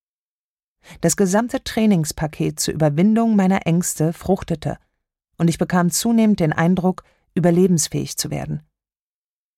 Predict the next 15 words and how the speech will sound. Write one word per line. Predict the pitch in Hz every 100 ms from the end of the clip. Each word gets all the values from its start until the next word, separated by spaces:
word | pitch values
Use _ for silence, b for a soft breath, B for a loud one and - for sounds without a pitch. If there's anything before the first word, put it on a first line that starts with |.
| _ B B
Eine | 165 175 156
hohe | 220 220 165
innerpsychische | - 190 214 196 - 196 180 175 160
Verletzbarkeit | 156 151 196 - 202 - 147 135 -
und | 156 165
die |
Unfähigkeit, | - 247 277 226 156 - - 143 156 - _ _ -
mich | 156
gegen | 185 185
Gemeinheiten | 170 165 165 226 185 190 - 180 -
adäquat | 175 226 220 - 175 -
zur | 185 165
Wehr | 175
zu | - 156
setzen, | 143 139 - 165